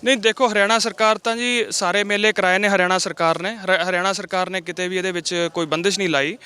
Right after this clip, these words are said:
ਤੇ ਬਕਾਇਦਾ ਟੈਸਟ ਹੁੰਦੇ, ਟੈਸਟ ਲੈਂਦੇ ਰਹੇ ਨੇ। ਉਹ ਆ ਹੁਣ ਬ-, ਜਿਹੜਾ ਬਣਿਆ ਸੀਗਾ ਗਲੈਂਡਰ ਦਾ, ਉਹਦੇ ਬਾਰੇ ਵੀ ਟੈਸਟ ਲਏ ਆ ਉਹਨਾਂ ਨੇ।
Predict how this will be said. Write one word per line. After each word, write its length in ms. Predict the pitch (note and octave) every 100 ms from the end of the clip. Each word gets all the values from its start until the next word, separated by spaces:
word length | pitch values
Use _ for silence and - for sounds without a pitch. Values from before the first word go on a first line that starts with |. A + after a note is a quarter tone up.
| - - - -
ਤੇ 320 | F#3+ F3+ F3+ E3+
ਬਕਾਇਦਾ 420 | E3 F#3 F#3 A3
ਟੈਸਟ 280 | G#3 G3 A3
ਹੁੰਦੇ, 340 | G3+ F#3+ G3
ਟੈਸਟ 300 | - G3 -
ਲੈਂਦੇ 280 | F#3+ E3+ G#3
ਰਹੇ 140 | A3
ਨੇ। 180 | G#3+ A#3+ - - - - -
ਉਹ 420 | - F#3 F#3+ F#3 E3+
ਆ 320 | - F#3+ F#3+
ਹੁਣ 160 | F#3 F3+
ਬ-, 160 | E3+ E3
ਜਿਹੜਾ 280 | F#3 G3
ਬਣਿਆ 300 | F3+ E3+ F3+
ਸੀਗਾ 260 | F3+ F#3+ G3
ਗਲੈਂਡਰ 360 | E3+ D#3+ D#3 F3
ਦਾ, 240 | F3 D#3+ _ _
ਉਹਦੇ 200 | F#3+ G3+
ਬਾਰੇ 200 | G#3 G3+
ਵੀ 80 | G3+
ਟੈਸਟ 300 | G3+ F#3 -
ਲਏ 240 | F#3 E3 E3+
ਆ 80 |
ਉਹਨਾਂ 220 | F#3 G3 F#3+
ਨੇ। 160 | G3+